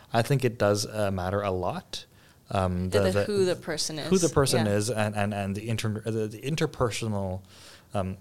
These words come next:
Speaker 1: the, the relationship, the, the guanxi, it, it does matter. Um, but
Speaker 2: Yeah.
Speaker 1: to, to what extent and, and how, it, it, it d-, depends on, on person to,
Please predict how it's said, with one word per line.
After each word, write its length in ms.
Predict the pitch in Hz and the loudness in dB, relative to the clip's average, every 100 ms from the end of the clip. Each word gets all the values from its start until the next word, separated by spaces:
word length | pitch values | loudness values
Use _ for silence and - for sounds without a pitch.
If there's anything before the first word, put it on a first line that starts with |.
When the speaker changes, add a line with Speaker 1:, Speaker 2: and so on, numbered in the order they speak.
| - | -10
Speaker 1:
the, 160 | 120 107 107 - | -10 -10 -14 -14
the 160 | 117 113 | -6 0
relationship, 760 | 107 101 101 101 90 95 - - | 2 2 0 -4 -6 -8 -12 -6
the, 160 | 101 | -4
the 120 | 95 | -2
guanxi, 580 | 95 110 101 - 87 - - - - - | -2 0 0 0 -2 -6 -20 -20 -16 -8
it, 60 | |
it 420 | 107 104 101 107 117 | -4 -4 -2 -2 2
does 180 | 110 | 0
matter. 260 | 98 - - - _ - - - | 0 -8 -12 -20 _ -20 -12 0
Um, 380 | 98 95 92 92 - - - | 2 2 0 -6 -12 -20 -10
but 220 | - 107 98 | -2 0 2
Speaker 2:
Yeah. 260 | 180 120 - - | 0 -2 -4 -2
Speaker 1:
to, 140 | 131 | 0
to 180 | - 123 | 0 0
what 160 | 160 | 0
extent 360 | 190 - 110 107 | 0 0 0 -2
and, 160 | 101 95 | -4 -6
and 280 | 113 107 | -4 -4
how, 680 | 101 - - 107 98 98 123 135 - - - | -4 -6 -2 2 2 2 0 -4 -20 -18 -6
it, 80 | 135 | -2
it, 240 | 135 120 | -2 -2
it 380 | 139 135 143 127 | -6 -10 -12 -10
d-, 120 | 147 143 | -10 -2
depends 600 | 151 151 151 160 - - | 0 2 2 4 2 0
on, 160 | 127 123 | -2 -2
on 340 | 123 117 110 - | 0 -2 -6 -2
person 300 | 135 127 | 0 2
to, 100 | 127 | -2